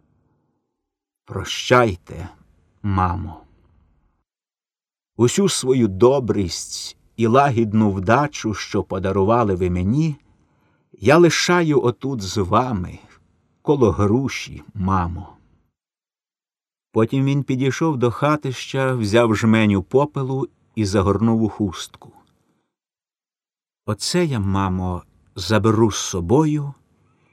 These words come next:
щоб не втомлялися ні ноги мої, ні руки, ні серце".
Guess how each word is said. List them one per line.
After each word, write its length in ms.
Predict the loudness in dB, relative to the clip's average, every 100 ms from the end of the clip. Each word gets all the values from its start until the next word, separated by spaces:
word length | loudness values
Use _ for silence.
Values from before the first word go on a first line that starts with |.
| _ _ _ _
щоб 380 | -4 2 4 4
не 140 | 2
втомлялися 760 | 0 -2 0 0 -2 -2 -2
ні 220 | 0 0 0
ноги 440 | 2 0 0 -4
мої, 540 | -4 -6 -8 -10 -10 -16 _ _ _ _ _ _ -12
ні 280 | -6 -4 -2
руки, 640 | -2 -2 -4 -6 -6 -6 -12 _ _ _ _ _ _ _ _ _
ні 220 | -2 0
серце". 920 | 0 -4 -4 -4 -4 -8 -16 -18 -18